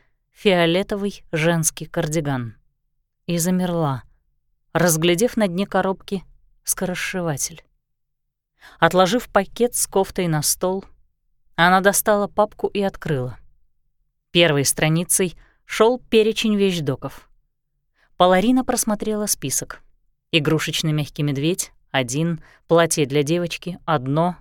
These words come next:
трусы для девочки — одни — Кофта женская фиолетовая с застежкой-молнией — одна, высушенные образцы крови в вакуумной упаковке, данные анализа группы крови,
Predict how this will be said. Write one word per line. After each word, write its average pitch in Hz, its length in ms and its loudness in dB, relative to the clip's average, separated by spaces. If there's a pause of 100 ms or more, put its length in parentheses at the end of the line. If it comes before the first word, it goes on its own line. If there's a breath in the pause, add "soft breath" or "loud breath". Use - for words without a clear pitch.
трусы 151 400 -4
для 143 180 -2
девочки — 151 600 -2
одни — 156 520 -2 (320 soft breath)
Кофта 233 420 4
женская 190 500 0
фиолетовая 175 640 2
с 165 40 2
застежкой-молнией — 151 1300 -2 (140)
одна, 143 520 0 (460)
высушенные 151 680 0
образцы 151 460 -2
крови 165 440 2
в 175 120 -6
вакуумной 139 580 0
упаковке, 180 640 -4 (540)
данные 233 540 4
анализа 233 420 2
группы 226 300 0
крови, 190 440 0